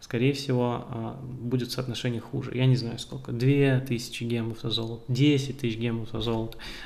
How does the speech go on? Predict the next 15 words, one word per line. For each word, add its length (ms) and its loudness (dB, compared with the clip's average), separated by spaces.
Но 320 2
каждое 400 2
одно 220 0
золото — 380 4
это 200 -2
достаточно 800 -2
солидная 600 0
сумма, 600 -2
потому 300 -6
что 180 -8
я 120 -2
знаю, 180 -4
что 180 -6
люди 260 0
стейкали 600 2